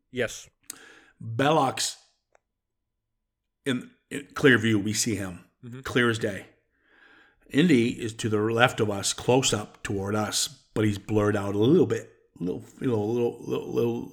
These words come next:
Speaker 2: little, uh, blurred.
Speaker 1: Mm-hmm.
Speaker 2: But Belloq's clear. It is Belloq's talking to him. And as Belloq's talking to him, you can s-, just by the expressions in Harrison Ford's face, he
Speaker 1: Yeah.
Speaker 2: sells it that he just wants to fucking
Speaker 1: Kill
Speaker 2: kill
Speaker 1: him.
Speaker 2: this
Speaker 1: Yep.
Speaker 2: guy.
Speaker 1: Yep. Mm-hmm.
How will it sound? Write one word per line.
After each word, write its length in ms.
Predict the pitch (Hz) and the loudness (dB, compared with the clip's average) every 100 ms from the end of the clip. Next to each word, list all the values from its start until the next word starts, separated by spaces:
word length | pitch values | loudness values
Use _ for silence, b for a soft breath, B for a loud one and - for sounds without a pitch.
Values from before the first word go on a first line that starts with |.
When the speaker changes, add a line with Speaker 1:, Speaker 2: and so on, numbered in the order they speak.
| - | -4
Speaker 2:
little, 300 | 117 113 117 | -2 0 0
uh, 360 | 104 101 104 | -4 -6 -10
blurred. 400 | 113 110 104 98 | -8 -2 0 0
Speaker 1:
Mm-hmm. 140 | 92 139 - _ _ _ _ B B B B B B | -4 -12 -18 _ _ _ _ B B B B B B
Speaker 2:
But 120 | 110 | -4
Belloq's 300 | 110 113 107 | 2 2 2
clear. 280 | - 117 107 | 2 4 6
It 60 | 101 | 4
is 100 | 92 | -2
Belloq's 280 | 107 107 | -4 -4
talking 320 | - 117 117 120 | -4 -4 -4 -6
to 80 | 104 | -6
him. 140 | 98 - B B B B | -10 -18 B B B B
And 120 | 107 | -4
as 100 | 107 | -2
Belloq's 380 | 127 123 120 - | 2 2 2 0
talking 360 | 120 123 123 | 0 0 2
to 140 | 104 101 | 2 2
him, 200 | 104 - | -2 -6
you 200 | 131 117 | -6 -4
can 140 | 110 104 | -4 -4
s-, 280 | - - - | -2 -2 -4
just 260 | - 127 - | 0 2 4
by 140 | 131 | 4
the 140 | 113 107 | 6 4
expressions 920 | - - 120 113 104 110 95 92 - | 2 -2 0 2 2 2 -2 -6 -6
in 160 | 120 95 | -6 -4
Harrison 400 | 101 107 107 107 | 0 2 2 0
Ford's 260 | - 104 | -2 -2
face, 560 | - - 107 95 - - B B B B | -2 -2 -2 0 -2 -2 B B B B
he 140 | - | 0
Speaker 1:
Yeah. 120 | 117 | 2
Speaker 2:
sells 380 | 123 113 110 107 | 4 4 4 4
it 100 | 92 | 0
that 140 | 92 - | -6 -2
he 180 | 120 117 | 2 4
just 220 | 98 - | 2 2
wants 220 | 101 95 | 2 2
to 100 | 101 | 0
fucking 520 | - - - 87 95 | -4 -4 -2 0 0
Speaker 1:
Kill 80 | 90 | 2
Speaker 2:
kill 140 | 123 95 | 2 2
Speaker 1:
him. 60 | |
Speaker 2:
this 120 | 92 104 | 0 0
Speaker 1:
Yep. 80 | 120 | 0
Speaker 2:
guy. 300 | 90 87 - | 0 -4 -6
Speaker 1:
Yep. 180 | 98 117 | -10 -10
Mm-hmm. 480 | - B B 208 | -12 B B -16